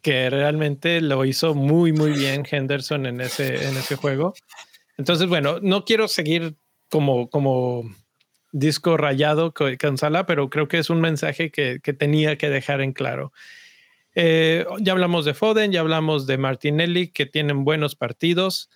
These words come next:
Me parece interesante la conversación entre Saka, Bowen y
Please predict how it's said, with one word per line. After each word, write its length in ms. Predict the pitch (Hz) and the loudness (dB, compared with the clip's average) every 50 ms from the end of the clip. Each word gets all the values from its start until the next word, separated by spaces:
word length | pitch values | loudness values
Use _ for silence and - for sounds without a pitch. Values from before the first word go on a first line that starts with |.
| _ _ _ _ _ | _ _ _ _ _
Me 360 | - 151 151 156 160 160 160 156 | -2 0 2 2 4 2 2 2
parece 400 | - 160 156 165 180 175 - 220 | 0 0 2 0 0 0 0 -2
interesante 880 | 214 190 - 170 139 131 - 165 165 160 156 - 190 190 196 202 - - | -2 0 0 0 0 0 0 -2 -2 -2 -2 -2 -2 0 0 -2 -4 -4
la 180 | - 156 139 135 | -2 -2 -2 0
conversación 720 | - 147 135 135 135 127 - 139 131 - 160 160 165 170 | -2 -2 0 0 -2 -2 -2 -4 -2 0 0 0 0 0
entre 300 | 170 160 147 - 139 123 | 0 -2 -2 -4 -6 -8
Saka, 580 | 117 - - - 180 180 175 - - 214 214 - | -6 -6 -4 -2 -2 -2 -2 -2 -2 -2 -2 -2
Bowen 460 | 160 151 160 165 170 180 190 196 208 - | -2 -2 0 2 2 2 0 0 -2 -4
y 280 | - 175 160 170 202 - | -2 0 0 0 -2 -4